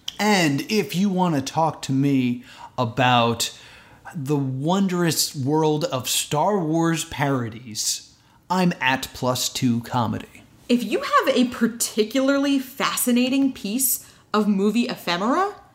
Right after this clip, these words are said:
Speaker 2: I'm at Sprocket League. I might actually start posting weird pieces of movie ephemera I own on Sprocket League
Speaker 1: Oh.
Speaker 2: as a fun little thing to do, because it gives me a reason to still own them.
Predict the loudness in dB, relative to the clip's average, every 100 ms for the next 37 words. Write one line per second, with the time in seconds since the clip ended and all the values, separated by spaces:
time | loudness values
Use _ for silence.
0 | _ _ _ 0 0 0 -2 -4 -2 -2
1 | 2 2 0 -4 -8 -10 -14 -18 -4 0
2 | 2 2 0 2 2 2 0 -2 -2 0
3 | 0 -2 -4 -12 -18 _ 0 2 0 0
4 | 0 0 -2 -2 -2 -2 -2 -2 -2 -2
5 | -4 -4 -4 -2 0 2 2 2 2 0
6 | -2 -2 0 0 -6 -12 -4 -2 -4 -4
7 | 0 4 4 2 2 0 2 2 0 0
8 | 0 0 0 -2 0 0 0 -2 -16 -4
9 | -4 -2 2 4 4 2 2 2 2 0
10 | 0 -2 -2 -2 2 2 2